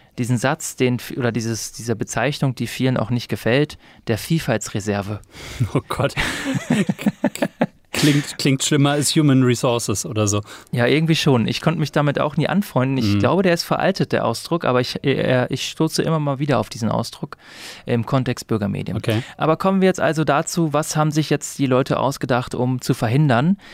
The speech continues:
Speaker 1: äh, dass, äh, dass eine Meinungsmacht auftreten kann?
Speaker 2: Mhm.
Speaker 1: Es ist so, äh, dass ja, wie allen bekannt ist, Quoten erhoben werden, also Einschaltquoten werden gemessen. Wir haben dazu ja mal in Folge vier, glaube ich, damals,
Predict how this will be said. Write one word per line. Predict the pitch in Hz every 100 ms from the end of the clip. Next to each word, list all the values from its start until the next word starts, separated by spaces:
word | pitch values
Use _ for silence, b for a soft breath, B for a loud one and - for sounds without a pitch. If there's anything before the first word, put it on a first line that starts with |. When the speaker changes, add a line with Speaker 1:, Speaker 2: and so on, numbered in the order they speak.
| B B -
Speaker 1:
äh, | 123 120 120
dass, | 123 - -
äh, | - 123
dass | 127 -
eine | 120
Meinungsmacht | 120 113 123 - 113 -
auftreten | 107 - 110 - 104
kann? | 104 101 98
Speaker 2:
Mhm. | B B B
Speaker 1:
Es | 147 165
ist | 143
so, | 160 233 349 -
äh, | - 143 143 139
dass | 151 160 -
ja, | 139 143 156 156 160
wie | - 127
allen | 139 135
bekannt | 131 - 139 147
ist, | 147 -
Quoten | - - 165 180 117 101 -
erhoben | 120 107 110 104
werden, | 101 98
also | 104 110
Einschaltquoten | 123 143 127 - 113 110
werden | 101 104
gemessen. | 101 95 95 101 101 B B B B
Wir | 113
haben | 123
dazu | 143 - 147
ja | 135
mal | 135 127
in | 123
Folge | - 123 120
vier, | - 190
glaube | 156 107 110
ich, | 135 -
damals, | 104 107 110 123 151 -